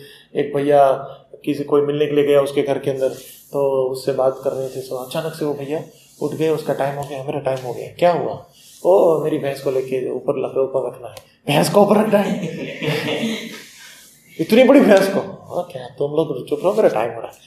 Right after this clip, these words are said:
उठा के, सही में भैंस को उठा के ऊपर रख के आ गए। <laughs> लोग बोल रहे, "ये कैसे कर लिया तूने? तुम तो बाहुबली हो क्या?" बोलता, "नहीं, कर लिया, उसमें क्या।" फिर दूसरा वो उसका चा-, पापा बोलेगा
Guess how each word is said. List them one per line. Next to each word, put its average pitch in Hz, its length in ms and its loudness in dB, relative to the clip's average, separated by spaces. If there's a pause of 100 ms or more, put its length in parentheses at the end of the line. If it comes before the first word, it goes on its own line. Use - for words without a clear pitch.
(200)
उठा 208 200 6
के, 202 180 4
सही 185 240 6
में 240 180 6
भैंस 175 240 6
को 185 100 6
उठा 175 200 4
के 170 100 2
ऊपर 165 300 2
रख - 60 -8
के 143 60 0
आ 110 140 0
गए। 98 160 -10 (880)
<laughs> 190 40 -4
लोग 175 320 2
बोल 180 200 2
रहे, 170 100 4 (540)
"ये 240 100 8
कैसे 220 280 8
कर 220 160 8
लिया 220 200 10
तूने? 180 340 6 (800)
तुम 185 120 0
तो 185 120 6
बाहुबली 190 460 8
हो 202 200 10
क्या?" 202 420 8 (420)
बोलता, 127 260 -10
"नहीं, 160 240 -4 (1700)
कर 110 120 -8
लिया, 190 220 4
उसमें 151 300 -2
क्या।" 156 140 -6 (580)
फिर 165 160 0
दूसरा 160 340 4
वो 135 200 4
उसका 123 300 -6
चा-, 120 280 -2
पापा 120 340 0
बोलेगा 113 320 -6